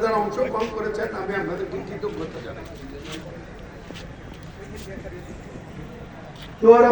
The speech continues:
বাজারটা ডাকাতি হয়ে গেল, কেউ কিছু করবেন না। মসজিদগুলা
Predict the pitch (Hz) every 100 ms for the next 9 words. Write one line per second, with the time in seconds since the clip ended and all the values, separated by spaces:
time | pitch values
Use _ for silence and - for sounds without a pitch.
0 | 240 240 247 302 262 226 208 226 226 240
1 | 262 240 240 240 233 214 220 240 - 202
2 | 185 220 226 247 - - - - - -
3 | - - - - - - 190 214 262 254
4 | - 262